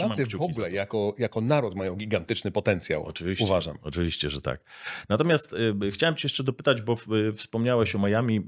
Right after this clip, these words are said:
Speaker 2: tam się zresztą spotkaliśmy
Speaker 1: Tak.
Speaker 2: na ostatnim kongresie w lutym. E, skąd się wziąłeś w ogóle na kongresie? Skąd pomysł, żeby tam, e, dołączyć?
Speaker 1: Ha,
Speaker 2: Bo
Speaker 1: to
Speaker 2: to
Speaker 1: było
Speaker 2: musiało się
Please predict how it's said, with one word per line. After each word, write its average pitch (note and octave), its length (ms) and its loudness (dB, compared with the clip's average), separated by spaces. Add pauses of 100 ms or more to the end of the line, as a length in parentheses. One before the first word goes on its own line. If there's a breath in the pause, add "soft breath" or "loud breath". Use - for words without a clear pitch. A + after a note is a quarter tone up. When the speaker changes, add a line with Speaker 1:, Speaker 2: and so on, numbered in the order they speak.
Speaker 2:
tam G2 140 4
się F#2+ 160 2
zresztą F2+ 400 0
spotkaliśmy F2 480 0
Speaker 1:
Tak. F2 80 -2
Speaker 2:
na F2 60 2
ostatnim E2+ 340 0
kongresie E2 420 0
w D#2 60 -2
lutym. A#2+ 300 2 (500 loud breath)
E, F2+ 200 6 (380)
skąd - 300 -2
się A#2 100 2
wziąłeś F2+ 300 2
w D#2 60 -6
ogóle D#2 240 -2
na D#2 80 0
kongresie? D2+ 460 -4
Skąd D3 280 0
pomysł, F2+ 320 2
żeby D#2 180 -8
tam, D2+ 300 -6 (480)
e, C2 40 -12
dołączyć? D#2 540 -2 (640 loud breath)
Speaker 1:
Ha, - 280 2
Speaker 2:
Bo - 60 -4
Speaker 1:
to E3 40 4
Speaker 2:
to - 80 -
Speaker 1:
było D#3 60 0
Speaker 2:
musiało C#3+ 340 0
się D3 140 -8